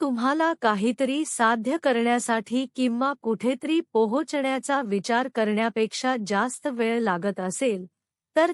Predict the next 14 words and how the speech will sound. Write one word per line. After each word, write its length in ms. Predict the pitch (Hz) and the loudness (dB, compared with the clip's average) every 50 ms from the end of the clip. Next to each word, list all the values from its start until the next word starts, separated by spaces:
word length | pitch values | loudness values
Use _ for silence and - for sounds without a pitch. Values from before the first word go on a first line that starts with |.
| - | 0
ते 140 | 349 349 339 | -2 -2 -2
ठीक 360 | 339 - - 254 269 - - | -2 -4 -2 -2 -2 -2 -2
आहे. 360 | 196 175 165 151 170 175 - - _ _ _ _ _ _ _ _ _ _ _ _ _ _ _ _ _ _ _ - | -2 -2 -2 -4 -6 -8 -8 -10 _ _ _ _ _ _ _ _ _ _ _ _ _ _ _ _ _ _ _ -2
इतरांशी 720 | 269 294 254 - 320 320 330 359 403 403 381 - 392 392 403 | -2 -2 0 2 2 2 2 2 0 -2 -2 4 4 4 4
आणि 400 | 453 - 240 240 240 247 302 320 - | 4 2 2 2 4 2 0 -2 0
ते 140 | 302 302 311 | 0 0 0
काय 360 | - - 247 226 233 254 302 | 0 2 2 4 4 4 2
करत 320 | 262 - 254 240 247 247 269 - | 0 0 2 2 2 2 0 0
आहे 400 | - 208 214 208 190 233 254 254 | 0 0 0 2 2 0 2 2
याची 400 | 240 208 202 202 - - 262 269 | 2 2 0 0 -2 -2 -4 -4
तुलना 500 | 254 _ - 240 233 226 226 269 330 339 | -4 _ -2 0 0 0 0 0 -2 -2
करण्याचा 640 | - - 233 220 214 220 214 220 208 - 254 277 294 | 0 0 2 2 2 2 2 0 0 0 -2 -2 -2
प्रयत्न 580 | - - 208 208 190 202 208 202 - 226 208 | -2 -2 0 2 2 2 0 0 -2 -4 -4
करा. 320 | 185 - 185 165 160 143 | -2 -2 -2 -2 -2 -6